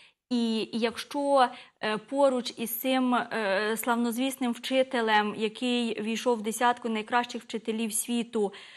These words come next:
було б ще таких самих, а в нас, е, яка величезна кількість нас мовників українських. Та, е, візьміть будь-яку школу, та візьміть будь-яке місто. Якби кожен так, е,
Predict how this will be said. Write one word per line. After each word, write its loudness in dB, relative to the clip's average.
було 4
б -4
ще 6
таких 4
самих, 4
а 10
в -2
нас, 4
е, 0
яка 4
величезна 2
кількість -6
нас 0
мовників 0
українських. -4
Та, 8
е, 4
візьміть 2
будь-яку 0
школу, 4
та -2
візьміть 0
будь-яке 0
місто. 0
Якби 4
кожен 2
так, 4
е, 0